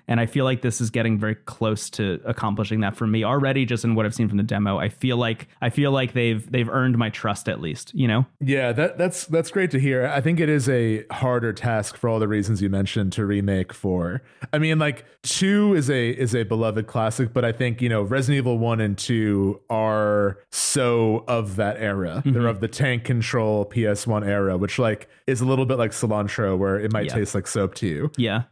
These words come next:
Speaker 1: Even, even in this remake, just being able to, to move a little bit while you shoot versus the original is a huge
Speaker 2: <laughs>
Speaker 1: quality of life improvement to me that will probably mean that I'll play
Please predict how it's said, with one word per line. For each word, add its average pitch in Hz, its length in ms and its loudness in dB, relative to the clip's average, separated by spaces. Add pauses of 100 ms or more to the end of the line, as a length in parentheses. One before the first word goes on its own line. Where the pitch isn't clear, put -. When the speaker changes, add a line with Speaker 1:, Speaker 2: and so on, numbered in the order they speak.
(120)
Speaker 1:
Even, 240 340 2
even 233 240 2
in 208 80 4
this 180 140 0
remake, 165 300 2
just 135 140 2
being 139 200 2
able 143 200 0
to, 131 280 0 (100)
to 131 140 2
move 123 400 4
a 131 80 2
little 120 260 2
bit 127 220 0
while 120 100 2
you 123 180 2
shoot 123 400 0
versus 117 280 0
the 110 100 0
original 120 500 2 (160)
is 123 120 2
a 202 180 0
huge 156 260 0
Speaker 2:
<laughs> 151 60 0
Speaker 1:
quality 131 300 0
of 113 80 -2
life 110 160 2
improvement 104 400 2
to 98 80 2
me 98 160 2
that 95 160 0
will 160 260 2
probably 160 460 2
mean 127 160 4
that 117 80 2
I'll 107 280 -4
play 120 460 -2